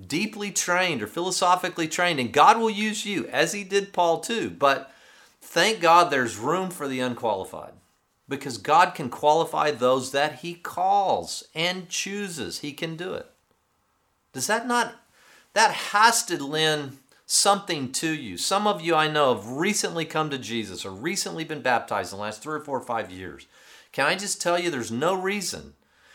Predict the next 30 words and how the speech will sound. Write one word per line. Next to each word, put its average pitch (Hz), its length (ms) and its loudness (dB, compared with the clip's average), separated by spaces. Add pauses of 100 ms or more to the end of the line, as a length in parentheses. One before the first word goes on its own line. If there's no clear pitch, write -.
(200)
As 113 320 -4
you, 147 120 -4
as 113 160 -6
God 143 340 4
will 175 100 -2
break 151 520 4
you, 76 240 -10
he'll 131 100 -4
take 175 340 -4
you 214 80 -4
into 214 140 0
the 208 80 -4
wilderness. 208 640 0
He'll 113 120 -6
shatter 220 640 6
the 190 200 -6
things 214 420 -2
as 170 180 -2
you 175 80 -4
know 170 280 4
it. 117 80 0
He'll 123 160 0
upend 147 420 0
all 180 180 8
the 220 140 6
way 208 80 8
you 202 120 0
think 175 240 -6
about 160 260 4
reality. 135 520 2